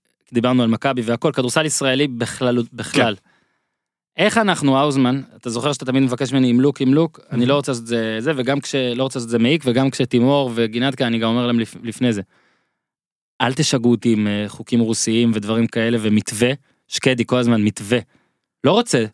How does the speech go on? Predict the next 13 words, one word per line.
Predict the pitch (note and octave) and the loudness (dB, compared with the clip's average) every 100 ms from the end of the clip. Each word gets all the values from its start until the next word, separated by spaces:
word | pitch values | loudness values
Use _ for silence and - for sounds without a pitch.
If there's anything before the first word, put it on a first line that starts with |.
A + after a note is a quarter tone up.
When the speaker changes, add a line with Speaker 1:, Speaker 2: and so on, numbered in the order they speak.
| _ | _
Speaker 1:
כל | D3 | 0
הזמן | F#3 | 4
יש | G#3 - | 2 2
מתווים | E3+ C3 F#3 F3+ | 0 2 2 2
פה. | A#2+ - _ _ _ _ _ _ _ _ _ _ _ _ _ _ _ | 0 -4 _ _ _ _ _ _ _ _ _ _ _ _ _ _ _
יש | D3 G3 | 0 2
לך | B3 | 2
דרך | F3+ F#3+ G3+ | 2 2 2
לתקן | F#3 D#3+ - G3+ | 0 0 2 2
את | G3 | 4
העסק? | G3+ - A#3 - _ _ _ | 2 2 -6 -8 _ _ _
Speaker 2:
לתקן? | C#3 B2+ B2+ D3 D#3 | -10 -8 -2 2 2
לא. | E3+ A2+ | 4 4